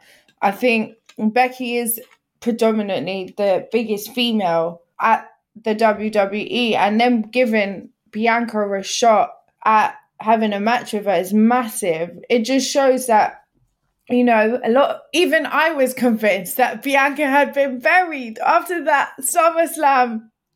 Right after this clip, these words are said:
situation. I was very devastated because I love Bianca. I think she's so dope, and I was so sad to see, you know, what happened. And I was like, "This is the end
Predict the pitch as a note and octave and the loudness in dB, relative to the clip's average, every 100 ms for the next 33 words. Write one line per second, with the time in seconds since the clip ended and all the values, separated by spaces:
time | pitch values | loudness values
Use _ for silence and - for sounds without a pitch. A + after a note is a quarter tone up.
0 | _ - C#4+ C#4 A3 C4 C4+ D4 F4+ C#4+ | _ -10 -4 -4 -2 0 2 2 0 -4
1 | C4+ G#3+ G#3 G#3 A#3+ D4+ B3+ D4+ E4 E4 | 0 2 2 2 0 0 0 0 2 0
2 | D#4+ A#3 A3+ E4+ G4 C#4+ - A3 G#3 - | -2 -6 -2 0 0 -4 -4 -4 -4 -4
3 | - F#3+ F#3 G#3+ - - _ _ _ _ | -6 -6 -8 -12 -18 -20 _ _ _ _
4 | _ _ _ D4 C4+ D4 D4 D4 D#4 F4 | _ _ _ -2 0 2 2 2 2 2
5 | E4+ B3+ A3 A#3 G#3 G3 G3 G3+ G3 B3+ | 2 -2 -6 -2 0 -2 -2 -2 -2 -2
6 | A#3+ A#3 B3+ A3+ C4 C4 A#3 B3+ C4 G#3+ | -4 -4 -4 0 0 2 2 2 2 0
7 | G3 G#3 G#3+ G#3+ G#3+ B3+ A#3+ B3 A#3 A3+ | -4 -2 -2 -2 0 2 2 0 0 0
8 | A3 A3 A3 A3 G#3 G3 _ _ _ _ | -2 -4 -2 -2 -4 -8 _ _ _ _
9 | G#3 G#3+ G#3 G#3 C4 C4 _ G3+ A3+ - | -2 0 2 0 0 -4 _ -2 0 0
10 | A3+ B3+ B3+ G#3+ F3+ F3+ F3+ - G#3+ A3 | -2 -2 -2 -4 -4 -4 -8 -4 0 2
11 | A3 A3 A3 A3 G#3 - - B3 A#3+ A#3 | 2 2 2 0 0 -4 0 0 0 -4
12 | - A3 - A3+ B3+ A#3+ F#3 - | -2 -6 -4 0 0 0 -6 -10